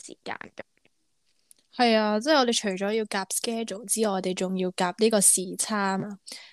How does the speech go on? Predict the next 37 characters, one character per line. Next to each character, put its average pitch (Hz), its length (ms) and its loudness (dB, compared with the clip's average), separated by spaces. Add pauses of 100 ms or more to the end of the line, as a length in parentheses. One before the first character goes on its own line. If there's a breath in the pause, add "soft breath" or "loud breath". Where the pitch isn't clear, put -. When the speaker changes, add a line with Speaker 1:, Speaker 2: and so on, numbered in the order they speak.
(120 loud breath)
Speaker 2:
咁 254 160 -4
所 254 240 2
以 196 340 8
就 208 80 0
Speaker 1:
係， 190 260 0
冇 - 40 -
錯， 190 180 -12
冇 180 180 -12
錯。 - 160 -18 (120)
Speaker 2:
有 233 80 4
陣 233 100 4
時， 233 80 2
即 190 180 -2 (120)
係 311 60 4
譬 208 420 -2
如 185 160 -6
而 - 20 -10
家 247 260 4
咧， 254 120 6 (260 loud breath)
咁 233 160 2
喺 262 180 0
檸 220 200 4
檬 214 180 -2
嗰 226 100 0
度 214 140 -2
就 196 140 -4
已 190 120 -2
經 208 140 -4
係 180 380 -4
黃 180 200 -2
昏 240 280 4
時 175 260 -4
段 175 220 -4
啦， 185 160 -12
係 185 60 -8
咪 202 100 -14
啊？ 233 120 -18